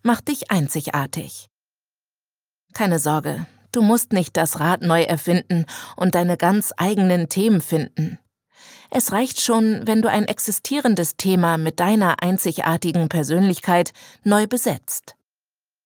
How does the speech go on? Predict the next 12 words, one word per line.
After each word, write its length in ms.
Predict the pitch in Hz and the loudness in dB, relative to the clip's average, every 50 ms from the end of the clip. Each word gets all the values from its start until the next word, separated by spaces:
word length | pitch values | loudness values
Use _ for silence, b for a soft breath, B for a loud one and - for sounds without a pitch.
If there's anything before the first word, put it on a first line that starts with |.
| _ _ | _ _
Das 220 | - 262 262 - - | -2 -2 -2 0 0
funktioniert, 760 | - 233 233 220 - - 196 180 175 185 202 226 233 - - | 2 2 2 2 2 0 0 2 2 2 2 2 0 -2 -4
indem 420 | - 180 170 165 - 180 190 196 | -2 -2 -2 0 2 2 2 2
du 80 | 202 185 | 2 2
das 240 | 175 160 151 - - | 2 0 0 -2 -6
Themengebiet 800 | - - 202 214 233 220 190 175 170 - 180 175 170 - - B B B B B | -6 -2 0 2 2 4 2 2 0 2 2 0 0 0 -4 B B B B B
aus 200 | B 196 - - | B -2 0 0
deiner 260 | 214 202 202 196 190 | 2 2 2 2 0
ganz 400 | 196 - 196 247 294 277 - - | 0 0 0 0 0 -2 -4 -2
individuellen 800 | - 226 233 247 254 226 196 196 190 175 - 170 170 175 180 175 | 0 2 4 4 4 2 0 0 0 0 0 0 0 0 -2 -2
Perspektive 800 | - 202 196 - - 220 214 - - - - 175 160 139 160 170 | -2 -2 -4 -2 -2 -4 -6 -6 -8 -6 -2 -2 0 0 0 -2
kommunizierst. 1120 | - - 180 180 185 190 190 202 202 - - - - 143 147 - - - - - - - | -2 0 0 2 4 4 4 2 0 -2 -4 -8 -6 -6 -6 -6 -8 -8 -10 -10 -12 -18